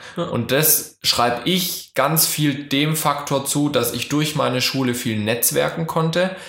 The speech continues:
Speaker 2: sehr viel Erfahrung sammeln konnte und das halt in einer viel kürzeren Zeit, wie hätte ich's mir selber beigebracht.
Speaker 1: Ja.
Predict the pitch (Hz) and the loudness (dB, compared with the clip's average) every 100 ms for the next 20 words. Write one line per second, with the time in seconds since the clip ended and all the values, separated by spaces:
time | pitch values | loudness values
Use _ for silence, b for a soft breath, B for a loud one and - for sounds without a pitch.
0 | B - 143 143 147 139 113 - 120 147 | B 0 2 2 2 0 0 0 0 0
1 | 151 147 151 156 156 147 160 160 B B | 0 0 0 -2 0 0 0 -2 B B
2 | - 120 139 151 - 127 110 - 180 190 | -2 0 2 2 2 0 0 2 2 2
3 | 170 160 151 131 120 127 123 127 123 120 | 2 2 0 0 -2 0 0 0 -2 -2
4 | 123 - 113 104 101 107 107 - - - | -2 -2 -2 0 0 0 -2 -6 -8 -12
5 | - 165 | -6 -4